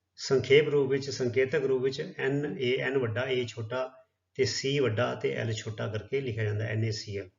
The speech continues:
ਠੀਕ ਹੈ। ਇਸੇ ਤਰ੍ਹਾਂ ਨੀਲੇ ਥੋਥੇ ਦਾ ਘੋਲ, ਤੇ ਨੀਲਾ ਥੋਥਾ ਕੀ ਹੁੰਦਾ ਬੱਚਿਓ? ਕਾਪਰ ਸਲਫੇਟ।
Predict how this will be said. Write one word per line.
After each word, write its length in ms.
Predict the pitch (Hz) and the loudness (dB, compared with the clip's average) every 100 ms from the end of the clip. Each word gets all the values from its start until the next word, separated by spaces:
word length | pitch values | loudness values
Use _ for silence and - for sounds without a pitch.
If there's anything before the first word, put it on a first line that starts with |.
| _ _ - | _ _ -10
ਠੀਕ 180 | - 147 | 0 4
ਹੈ। 80 | 156 - - - - _ 165 | 4 2 -14 -20 -20 _ 2
ਇਸੇ 240 | 151 196 | 10 10
ਤਰ੍ਹਾਂ 200 | 190 170 | 10 2
ਨੀਲੇ 340 | 143 135 143 156 | 2 2 4 2
ਥੋਥੇ 400 | 156 131 - 139 | 0 -6 -2 0
ਦਾ 140 | 135 139 139 | 0 -2 0
ਘੋਲ, 260 | 127 104 90 - _ _ _ - | 0 0 -4 -14 _ _ _ -4
ਤੇ 60 | |
ਨੀਲਾ 280 | 123 131 151 | 0 2 2
ਥੋਥਾ 300 | 156 143 160 | 0 -2 -2
ਕੀ 140 | 156 156 | -2 -2
ਹੁੰਦਾ 180 | 143 | 0
ਬੱਚਿਓ? 360 | 143 139 151 151 151 _ _ _ - | 0 -2 -2 -4 -6 _ _ _ -4
ਕਾਪਰ 380 | 117 - 151 | -4 -4 -4
ਸਲਫੇਟ। 600 | 147 131 110 - 110 101 | -4 -4 -6 -4 -4 -4